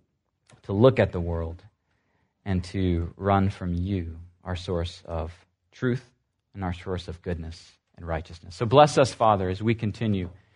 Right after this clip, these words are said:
Give us strong community to build us up,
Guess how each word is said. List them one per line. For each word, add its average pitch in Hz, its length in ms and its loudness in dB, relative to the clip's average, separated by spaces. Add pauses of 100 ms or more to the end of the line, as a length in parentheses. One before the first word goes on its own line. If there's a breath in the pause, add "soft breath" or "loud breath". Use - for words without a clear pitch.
(540 soft breath)
Give 151 140 2
us - 240 6
strong 151 420 6
community 131 500 6
to - 120 -8
build 113 240 6
us 107 160 2
up, 95 280 0